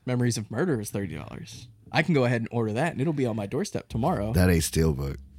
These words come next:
Speaker 1: It's not steelbook, but it's, it's, it's Criterion.
Speaker 2: I feel
Speaker 1: So
Speaker 2: you.
Speaker 1: it's special edition. So I got that instead.
Speaker 2: Oh, that's
Speaker 1: So,
Speaker 2: cool, bro.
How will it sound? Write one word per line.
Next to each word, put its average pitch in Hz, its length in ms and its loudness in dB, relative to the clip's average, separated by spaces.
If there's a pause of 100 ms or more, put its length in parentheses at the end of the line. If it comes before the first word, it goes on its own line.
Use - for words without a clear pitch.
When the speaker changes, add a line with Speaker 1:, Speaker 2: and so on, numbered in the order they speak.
Speaker 1:
It's 160 140 2
not 269 120 2
steelbook, 139 500 0
but 123 260 2
it's, - 400 -6 (100)
it's, - 240 -8
it's - 140 -8
Criterion. 139 640 -2 (320)
Speaker 2:
I 113 140 4
feel - 180 2
Speaker 1:
So 113 60 6
Speaker 2:
you. 131 40 6
Speaker 1:
it's 127 80 2
special 135 340 -2
edition. 135 460 -6 (960)
So - 140 -2
I 131 60 4
got 139 160 4
that 120 120 2
instead. 110 420 -6 (960)
Speaker 2:
Oh, - 60 -2
that's - 160 0
Speaker 1:
So, 107 80 -2
Speaker 2:
cool, 101 240 0
bro. 50 180 0